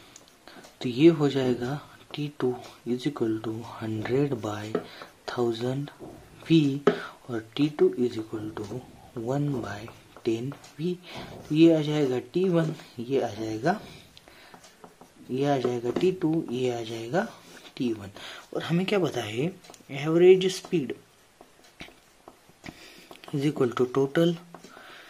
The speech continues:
distance traveled upon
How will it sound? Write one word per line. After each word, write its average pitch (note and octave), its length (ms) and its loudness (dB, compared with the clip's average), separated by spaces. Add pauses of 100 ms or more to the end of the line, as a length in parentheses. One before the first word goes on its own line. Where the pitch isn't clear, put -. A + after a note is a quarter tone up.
(600)
distance A#2+ 580 -2 (2000)
traveled A#2 580 -2 (2750)
upon G#2+ 520 -4